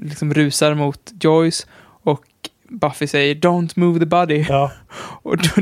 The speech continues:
Speaker 1: då, då högg det till rejält, alltså.
Speaker 2: Men är, är du en, en som gråter på film och T V-serier, eller?
Speaker 1: Nej, det är jag inte.
Speaker 2: Du, grät du inte på den här?
Speaker 1: Nej, det gjorde jag inte.
Speaker 2: Är det sant?
Speaker 1: <laughs>
Speaker 2: Gjorde du inte det?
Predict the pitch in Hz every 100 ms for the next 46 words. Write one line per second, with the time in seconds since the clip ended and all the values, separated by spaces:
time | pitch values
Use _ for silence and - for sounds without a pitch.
0 | 170 - 202 156 147 156 190 175 185 160
1 | 160 160 170 165 156 160 160 151 - 165
2 | - - - - - - 160 165 175 185
3 | 196 180 185 208 190 160 151 151 135 127
4 | 143 151 170 - 120 120 123 123 120 120
5 | 113 110 117 110 - - 113 - 67 69
6 | 67 69 - - - 73 - _ - -
7 | - - - _ _ - 170 156 127 127
8 | 151 165 - 143 131 131 131 135 131 -
9 | - - _ - 156 151 160 160 160 160
10 | 160 - _ _ _ _ _ - 139 240
11 | 208 - _ _ - - - 831 208 -
12 | - 208 - - 294 226 185 220 208 127